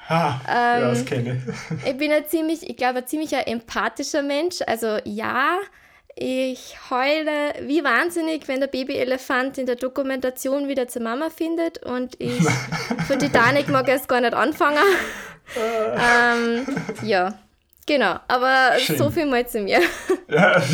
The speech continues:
Speaker 1: das, das nenne ich mir Intro. Mega.
Speaker 2: <laughs>
Speaker 1: Ja, ähm, Selina, wie bist du eigentlich generell so zur Fotografie gekommen?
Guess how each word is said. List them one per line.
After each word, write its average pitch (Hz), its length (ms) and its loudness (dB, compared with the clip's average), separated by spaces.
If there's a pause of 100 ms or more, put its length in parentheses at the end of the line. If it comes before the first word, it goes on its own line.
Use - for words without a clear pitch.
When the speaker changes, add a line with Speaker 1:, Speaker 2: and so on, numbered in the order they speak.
(140)
Speaker 1:
das, - 420 0 (380)
das 165 120 -6
nenne 143 240 2
ich 143 40 2
mir 143 180 2
Intro. 127 400 0 (240)
Mega. 135 380 4 (240)
Speaker 2:
<laughs> - 220 4
Speaker 1:
Ja, 143 640 6
ähm, 143 180 2
Selina, 139 400 2
wie 185 520 0
bist - 400 -4
du 196 120 0
eigentlich 156 440 2
generell 147 520 2
so 165 180 -2
zur 151 220 -4
Fotografie 131 760 -6
gekommen? 95 440 -4